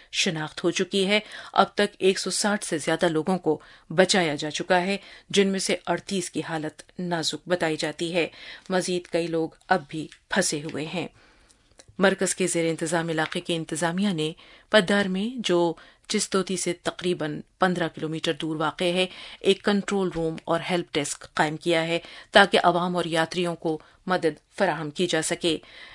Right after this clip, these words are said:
نمبرز ہیں نو آٹھ پانچ آٹھ دو دو تین ایک دو پانچ، چھ صفر صفر چھ سات صفر ایک نو تین چار نو سات نو، سات پانچ صفر چار صفر سات آٹھ اور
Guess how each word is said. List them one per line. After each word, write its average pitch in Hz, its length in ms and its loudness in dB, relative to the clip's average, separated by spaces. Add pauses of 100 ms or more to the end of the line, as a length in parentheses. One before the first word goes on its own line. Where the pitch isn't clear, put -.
(280)
نمبرز 175 400 2
ہیں 190 240 -2 (140)
نو 175 240 6
آٹھ 170 420 0 (120)
پانچ 196 300 4
آٹھ 147 340 -2
دو 180 280 2
دو 170 320 -2
تین 160 320 -4
ایک 156 180 -4
دو 151 160 -4
پانچ، 170 420 2 (360)
چھ 214 280 6
صفر 226 260 2
صفر 160 400 0 (440)
چھ 190 220 4
سات 147 240 0
صفر 185 380 2 (360)
ایک 202 280 4
نو 156 200 -4 (100)
تین 170 220 0
چار 151 260 0 (280)
نو 165 180 -2
سات 151 320 -4
نو، 180 220 4 (520)
سات 220 240 6
پانچ 151 200 0
صفر 170 380 0 (240)
چار 160 200 2
صفر 160 380 -4
سات 151 340 -4
آٹھ 196 280 4 (340)
اور 170 280 6